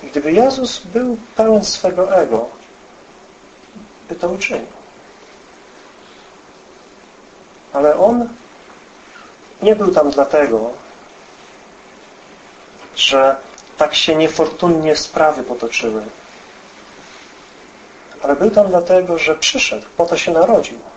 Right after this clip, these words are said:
żeby oddać swoje życie. I Jego słowa również tam o tym świadczą. Kiedy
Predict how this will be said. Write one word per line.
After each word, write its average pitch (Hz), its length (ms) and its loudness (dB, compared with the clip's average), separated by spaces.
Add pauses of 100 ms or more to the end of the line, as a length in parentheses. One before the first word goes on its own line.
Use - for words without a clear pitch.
(640)
żeby - 280 -4
oddać 131 340 -4
swoje 120 340 -10
życie. 113 360 -12 (1000)
I 320 80 -6
Jego 359 260 4
słowa 233 760 2 (840)
również 233 500 4
tam 247 320 0
o 202 140 4
tym 185 220 0
świadczą. - 580 -2 (1300)
Kiedy 175 500 2